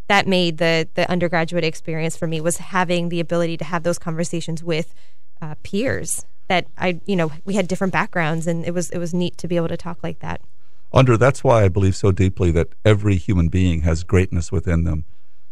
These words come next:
Speaker 2: You don't need to be the boss to ask a good question.
Speaker 1: Yeah.
Speaker 2: You don't need to have a P H D to ask a good question. You just have to have a spark of insight, and sparks of insight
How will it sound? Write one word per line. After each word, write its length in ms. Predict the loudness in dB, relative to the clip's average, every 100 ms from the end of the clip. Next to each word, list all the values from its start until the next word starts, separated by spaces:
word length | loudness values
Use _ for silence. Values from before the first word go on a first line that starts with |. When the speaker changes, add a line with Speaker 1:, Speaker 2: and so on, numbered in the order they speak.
| -6 -6 -6 -6 0
Speaker 2:
You 160 | 4 6
don't 260 | 6 4
need 380 | 4 4 4 0 -4
to 100 | -2
be 160 | 2 4
the 140 | 4
boss 560 | 2 4 4 2 -4 -6 -6 -6 -6 -4 -2
to 120 | 4
ask 240 | 4 2
a 60 | 0
good 240 | 0 0
question. 500 | 2 0 0 -4 -4 -6
Speaker 1:
Yeah. 140 | -2 4
Speaker 2:
You 60 |
don't 180 | 6 6
need 140 | 6
to 60 | 6
have 100 | 6
a 80 | 4
P 140 | 4
H 180 | 4 2
D 240 | 2 2 0 -6 -4
to 100 | 2
ask 220 | 2 2
a 60 | -2
good 200 | -2 0
question. 440 | 0 -2 0 -2 -2 -6 -6 -6 -6 -2
You 60 | 2
just 200 | 4 6
have 140 | 4
to 60 | 4
have 80 | 2
a 40 |
spark 340 | 0 0 0
of 100 | 2
insight, 380 | 2 2 0 -2 2
and 100 | 2
sparks 400 | 4 2 2 0
of 100 | 2
insight 380 | 2 2 0